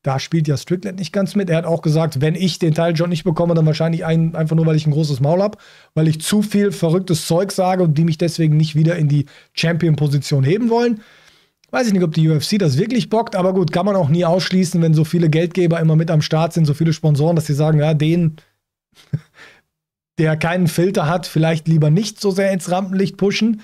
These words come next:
Aber ich, ich persönlich glaub das nicht. Ich glaub, noch ist die U F C mit Dana White so, ja, erzähl, was du willst.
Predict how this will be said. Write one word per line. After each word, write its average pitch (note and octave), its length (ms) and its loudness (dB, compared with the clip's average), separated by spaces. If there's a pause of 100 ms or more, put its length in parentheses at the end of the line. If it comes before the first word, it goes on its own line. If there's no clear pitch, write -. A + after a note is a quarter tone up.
(260)
Aber F3 220 -2
ich, - 180 -4
ich F#3+ 160 -4
persönlich D3 320 2
glaub D#3 220 -2
das E3+ 160 -2
nicht. F3 180 -4
Ich - 60 -14
glaub, D3+ 180 -2
noch D#3 160 0
ist D#3 160 -2
die D3 100 2
U D3+ 60 2
F D3 120 -2
C D#3+ 180 0
mit D3+ 200 2
Dana C#3+ 240 0
White C#3 220 -2
so, C#3 220 0
ja, C#3 180 -4
erzähl, C3+ 240 -6
was B2+ 80 -6
du B2 100 -8
willst. F#3 280 -2